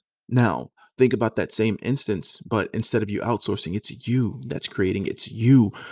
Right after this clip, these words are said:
that's going through. You know how much appreciation and how much pride you would have in something you created when it's your vision, when you've taken that time and that effort and you've spent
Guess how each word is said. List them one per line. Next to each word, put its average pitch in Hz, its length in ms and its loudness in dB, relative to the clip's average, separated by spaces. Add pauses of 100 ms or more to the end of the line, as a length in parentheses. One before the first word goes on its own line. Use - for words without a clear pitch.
(120)
that's 117 220 -2
going 104 300 -2
through. 104 140 -2 (180)
You 135 140 4
know 160 120 6
how 156 140 2
much 135 200 2
appreciation 113 960 -2 (160)
and 110 100 0
how 120 120 4
much 117 260 0
pride 107 340 0
you 117 140 0
would 107 120 0
have 104 360 -2 (460)
in 113 120 0
something 107 360 -2
you 107 100 -2
created - 480 -4 (1040)
when 117 160 4
it's - 180 2
your 110 220 4
vision, 101 400 -2 (180)
when 107 160 2
you've 113 140 2
taken 104 360 -2
that 104 140 -2
time 104 320 -4
and 92 100 -8
that 76 140 -10
effort - 440 -6 (220)
and 107 200 0
you've 113 140 0
spent - 480 -2